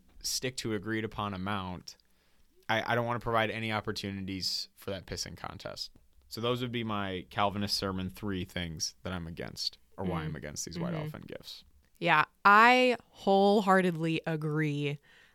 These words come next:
Speaker 2: I think that white elephant gift exchanges are not only stupid, but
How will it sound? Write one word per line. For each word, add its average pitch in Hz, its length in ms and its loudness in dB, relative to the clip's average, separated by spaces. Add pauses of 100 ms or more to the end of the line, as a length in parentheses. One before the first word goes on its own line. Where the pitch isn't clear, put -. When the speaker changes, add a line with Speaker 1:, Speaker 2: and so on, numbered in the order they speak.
(140)
Speaker 2:
I 190 460 2
think 170 500 -2 (400)
that 170 380 0
white 160 220 0
elephant 160 420 -2
gift 160 300 -4
exchanges 156 1040 -2 (1000)
are 185 140 -2
not 208 220 6
only 202 680 2 (180)
stupid, 196 640 0
but 160 340 0